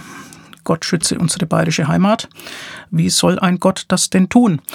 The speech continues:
Er müsste ja Kausalketten in Gang setzen. Soll Gott etwa das Verhalten von Viren,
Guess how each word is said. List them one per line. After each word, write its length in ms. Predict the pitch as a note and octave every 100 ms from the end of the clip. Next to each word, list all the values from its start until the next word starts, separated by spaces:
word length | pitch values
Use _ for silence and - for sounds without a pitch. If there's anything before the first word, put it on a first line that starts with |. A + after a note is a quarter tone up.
| - -
Er 160 | F3+
müsste 300 | F3 F#3+ -
ja 140 | E3+ E3+
Kausalketten 680 | - F3 - G#3 - F#3 E3+
in 160 | F3
Gang 220 | D#3 D3+ D3
setzen. 420 | D3 - D3 D#3+
Soll 300 | - D#3+ E3+
Gott 180 | F3 -
etwa 260 | E3+ E3+
das 180 | E3 D#3+
Verhalten 460 | E3 D3 F3 F#3+ E3+
von 300 | - D#3+ D#3
Viren, 480 | F3 G#3+ A#3+ A#3+